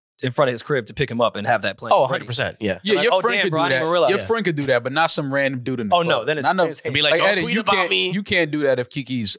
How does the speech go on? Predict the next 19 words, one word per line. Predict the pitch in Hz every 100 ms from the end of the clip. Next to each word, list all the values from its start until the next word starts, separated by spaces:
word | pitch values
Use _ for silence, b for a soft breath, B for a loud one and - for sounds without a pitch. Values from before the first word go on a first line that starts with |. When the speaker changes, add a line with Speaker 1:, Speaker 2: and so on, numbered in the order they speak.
| -
Speaker 3:
uh, | 110 104 95 95 _ - 113 - - - 127 110
baby | 110 107
father | 92 113 107 98
walks | 95 104 104 -
into | 104 -
the | 90
club. | - 85 80
Speaker 2:
No, | 135
not | 131 147
to |
the | 113
club. | - 101 98 -
You | - 127
gotta | 135
fight | 120 107
the |
D | 98 98
J. | 92 92 -
Speaker 3:
Yeah. | 120